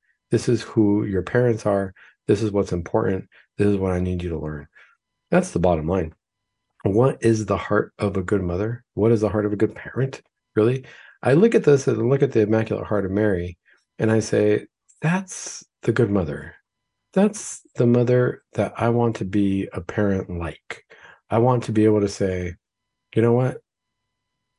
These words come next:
This is what I want my parent, my kids to follow. This is what I want them to know." Um, and how do we do that? Well, I think one thing is, are my kids seeing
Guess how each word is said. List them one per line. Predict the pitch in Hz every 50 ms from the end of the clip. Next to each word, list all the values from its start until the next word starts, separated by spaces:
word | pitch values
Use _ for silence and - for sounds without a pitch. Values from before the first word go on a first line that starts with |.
| _ -
This | - 120 113
is | 123 117
what | 107 113 110
I | 107
want | 104 104 107 107
my | 107 98
parent, | 90 - 110 101 98 98 95 113 -
my | 98 98 92 90 87
kids | - - - 95 87 -
to | - 92
follow. | 87 - 92 85 80 80 80
This | 82 101 104
is | 107 104
what | 101 104 101
I | 98
want | 92 92 98 98 95 95
them | - 95 92 87
to | - -
know." | 87 87 87 80 76 76 80 80 - _ _ _ _ - - _ _ -
Um, | - 87 85 85 82 80 80 78 78 _ _ _ _ _ _ _ _ _ - -
and | 156 190 185 180 180 170 196 - _ _ _ _ _ _ _ _ _ _ _ _ _ _ _ _
how | - 143 151
do | 151 151
we | 139 143
do | 175 185
that? | 85 - - - _ _ _ _ -
Well, | 143 170 240 - - _ _ _ _ _ _ _ _ _ _ _ _ _ _ _ _ _ _ _ _ -
I | 113 107
think | - 135 131 120 -
one | 107 104 117 131
thing | 127 117 107 95
is, | 87 87 90 95 - - _ _ _ _ _ _ _ _ _ _ _ _ _ _ _ -
are | 123 131 139
my | 160 185 190
kids | 185 - - 101 107 107 -
seeing | - - 85 73 71 78 95 110 117 113